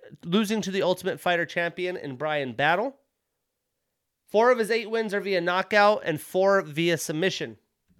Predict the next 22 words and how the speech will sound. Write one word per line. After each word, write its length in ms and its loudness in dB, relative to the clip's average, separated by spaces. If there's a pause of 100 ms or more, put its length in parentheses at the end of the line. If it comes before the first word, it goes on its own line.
(200)
All 140 -4
finishes. 580 -8 (2750)
You 60 -2
know, 80 6
this 140 2
is 140 -2
a 60 -4
tough 320 2
one. 140 2
I 60 4
really 380 0
do 80 -6
not 260 0
know 140 2
what 140 0
to 100 -4
expect 480 -4
here. 460 -4
Petroski's 640 -2
older. 480 6 (580)
He's 220 -10
stout. 600 0